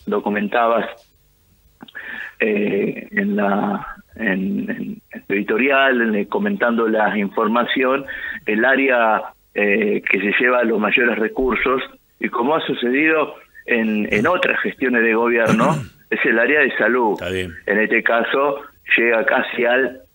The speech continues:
Speaker 1: treinta por ciento.
Speaker 2: Bien.
Speaker 1: Dos puntos más que el actual presupuesto,
Speaker 2: Ah.
Speaker 1: eh, del dos mil veintitrés.
Speaker 2: Bien,
Speaker 1: Dos
Speaker 2: bien.
Speaker 1: puntos más tiene.
Speaker 2: Yo le metí,
Speaker 1: El área de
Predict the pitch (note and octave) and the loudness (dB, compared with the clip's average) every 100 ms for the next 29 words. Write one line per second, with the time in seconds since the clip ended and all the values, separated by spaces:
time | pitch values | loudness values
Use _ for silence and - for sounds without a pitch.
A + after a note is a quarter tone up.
0 | - C#3+ D3+ C3 A2+ G2+ G#2+ F#2+ - A2 | -4 2 2 2 0 0 0 -4 -2 0
1 | F#2 E2+ F2+ - - E2 E2 - G3 F#3 | 0 -2 -6 -6 -14 -12 -6 -2 0 -2
2 | - F#3 F#3 F3+ D3+ B2 C#3 E3+ G3 - | -2 -2 -2 -2 -2 0 2 2 0 -4
3 | - _ _ _ _ - A#2+ D3 C#3+ A2+ | -12 _ _ _ _ -4 0 2 2 0
4 | - F3 D#3+ A2 - - G2+ - G2 - | 0 0 2 2 -2 -2 -4 -2 -6 -2
5 | G2 - F#2 F2 F2+ E2+ D#2 - - G#2 | -4 -2 -4 -4 -6 -14 -14 -18 -8 -2
6 | G2 G2+ F#2+ G2 G2 A2 G#2+ G#2+ G#2+ B2 | 0 0 -2 -2 -2 -2 0 0 0 0
7 | A#2+ - _ _ G#2 G2+ G2 G2+ G2 F2 | -2 -6 _ _ -4 -2 -2 -2 -2 -2
8 | - - - _ _ _ G2 F2 F2 E2 | -2 -8 -12 _ _ _ -16 -12 -10 -10
9 | - A3 B2+ B2 C3+ B2+ B2+ A#2+ A2+ G2+ | -6 -2 -2 -2 -4 -2 -2 0 0 0
10 | A2 G2 F2+ E2+ - - - A3 G3 D#3+ | -2 -2 -2 -6 -10 -10 -2 0 0 2
11 | A#2+ C#3+ D3 C#3 C3 B2+ B2 A2 | 2 2 2 2 2 2 2 0